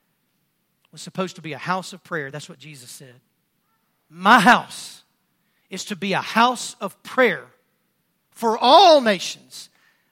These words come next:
but you have made it into a den of robbers." I love this because as Jesus always does,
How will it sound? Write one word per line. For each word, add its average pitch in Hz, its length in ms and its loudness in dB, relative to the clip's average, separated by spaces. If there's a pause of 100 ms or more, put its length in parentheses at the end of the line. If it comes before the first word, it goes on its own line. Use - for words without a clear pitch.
(100)
but 185 180 -4
you 226 220 -4
have 208 140 0
made 226 240 -2
it 233 120 -12
into 185 380 -14
a 151 120 -10
den 220 600 -14 (300)
of 151 180 -16
robbers." 160 380 -2
I 214 100 0
love 233 340 0
this 185 240 -8
because 196 460 -6 (720)
as 196 200 -6
Jesus 262 480 -4
always 220 580 2
does, 156 640 -4